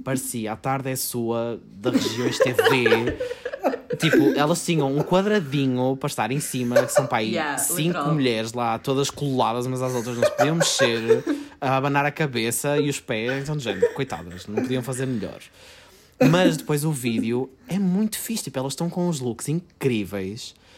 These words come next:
Speaker 1: tá, tipo, com uma vibe super fixe, que se elas conseguirem tra-, trazer isso para uma atuação, eh, pensada,
Speaker 2: Uhum.
Speaker 1: pode ser muito, muito bom. A música tem quatro idiomas,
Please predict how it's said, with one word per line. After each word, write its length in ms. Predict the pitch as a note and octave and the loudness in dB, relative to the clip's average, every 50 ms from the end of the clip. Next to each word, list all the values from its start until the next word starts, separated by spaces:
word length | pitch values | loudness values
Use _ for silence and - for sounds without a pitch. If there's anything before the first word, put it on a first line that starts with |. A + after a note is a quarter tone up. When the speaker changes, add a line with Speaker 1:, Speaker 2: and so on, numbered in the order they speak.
| - - - - _ _ _ _ _ _ _ _ - | -20 -20 -20 -20 _ _ _ _ _ _ _ _ -6
Speaker 1:
tá, 100 | - D3+ | -4 -4
tipo, 200 | - D#3 C3 - | -4 -6 -6 0
com 120 | - D#3 | 0 2
uma 180 | D#3 D#3 D#3+ D#3+ | 4 4 2 2
vibe 420 | C#3+ B2 B2 B2+ A2 G#2+ G#2 - | 0 0 0 0 0 0 -2 -4
super 360 | - - - E3 D3+ E3 D3+ | -4 -4 -4 -4 -2 -4 -4
fixe, 240 | - - A2 G2+ - | -4 -4 -8 -8 -8
que 60 | - - | -8 -6
se 60 | - | -4
elas 160 | C3+ C#3 C3+ | -4 -4 -4
conseguirem 380 | - - C#3 - D3 D3 D3 C#3 | -6 -6 -6 -4 -2 -2 -4 -4
tra-, 260 | C#3 - C#3+ C#3 C3 B2+ - | -4 -4 -4 -4 -6 -8 -8
trazer 360 | - C3 C3+ B2 A#2+ C3 B2 | -8 -6 -6 -4 -4 -4 -4
isso 220 | A#2+ A2 A2 - - | -4 -4 -6 -8 -12
para 100 | - A#2+ | -10 -8
uma 140 | A2+ A2+ G#2+ | -6 -6 -8
atuação, 520 | G#2+ - A2+ G#2+ - - A2+ G2+ F#2 F#2 F2 - _ _ _ _ _ _ _ _ _ _ _ _ - | -8 -10 -14 -12 -8 -8 -8 -8 -8 -10 -14 -16 _ _ _ _ _ _ _ _ _ _ _ _ -12
eh, 260 | G#2 G2+ F2+ F2 F2+ E2+ E2+ _ - | -10 -10 -10 -10 -12 -14 -16 _ -10
pensada, 720 | A#2 A2+ A2 - - A#2+ A#2+ A2 - F2 F#2 F#2 G#2 B2+ _ _ _ - | -10 -10 -8 -8 -8 -8 -8 -8 -10 -12 -14 -16 -16 -18 _ _ _ -16
Speaker 2:
Uhum. 440 | F3+ F3 D#3+ E3 - D#3 C#3+ D3 C#3+ | -14 -14 -14 -14 -12 -12 -12 -10 -8
Speaker 1:
pode 180 | C3+ A#2 A2 - | -8 -8 -6 -6
ser 100 | - A2+ | -6 -6
muito, 260 | A2 A2 G#2+ G#2 - _ - | -6 -6 -10 -12 -14 _ -14
muito 260 | G#2+ G#2+ G#2+ G#2 - | -12 -12 -12 -12 -12
bom. 180 | G2+ F#2+ F2+ - - | -12 -12 -12 -6 -2
A 100 | - D#3 | 0 2
música 400 | D#3+ E3 D3 C3 B2+ A2+ - A#2+ | 2 2 0 -2 -4 -6 -8 -10
tem 240 | - - B2+ A#2+ A#2 | -8 -6 -6 -6 -8
quatro 400 | A2+ - - C3 B2+ - - B2+ | -6 -4 -4 -4 -4 -4 -8 -10
idiomas, 580 | A#2 G#2+ G#2+ G2+ G2 F#2+ G2+ A2 B2 C3 - | -8 -6 -6 -6 -6 -6 -8 -8 -8 -10 -12